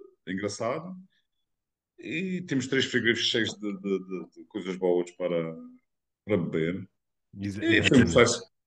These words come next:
Speaker 1: foi um processo longo, não foi um processo fácil, porque as pessoas não conheciam, depois a disparidade de preços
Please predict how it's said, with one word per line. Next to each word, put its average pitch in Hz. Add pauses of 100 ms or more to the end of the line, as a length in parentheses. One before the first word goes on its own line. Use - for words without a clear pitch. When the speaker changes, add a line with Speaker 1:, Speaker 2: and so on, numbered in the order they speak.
(140)
Speaker 1:
foi 160
um 147
processo 131
longo, 151
não 117
foi 120
um 110
processo 113
fácil, 135
porque -
as 107
pessoas 107
não 107
conheciam, 117
depois 110
a 107
disparidade 101
de -
preços 98